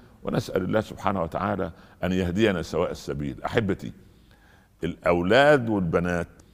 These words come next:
يريدون منا أو نريد منهم ألا يكونوا فتنة،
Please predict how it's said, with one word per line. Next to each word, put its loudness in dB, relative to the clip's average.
يريدون 4
منا 0
أو 2
نريد 4
منهم 0
ألا 10
يكونوا 2
فتنة، 0